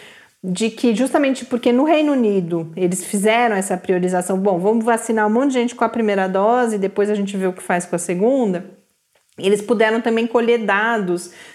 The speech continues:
da resposta imune desses pacientes que foram, ou dessas pessoas, né,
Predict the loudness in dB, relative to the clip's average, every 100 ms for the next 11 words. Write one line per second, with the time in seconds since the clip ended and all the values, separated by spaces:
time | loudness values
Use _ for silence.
0 | -6 0 2 2 0 0 2 2 2 0
1 | 0 2 2 2 0 -4 -2 -2 -2 -2
2 | -2 -2 -2 -2 -4 -6 -4 -2 0 0
3 | -2 -4 -8 -8 -8 -2 -2 -2 -4 -6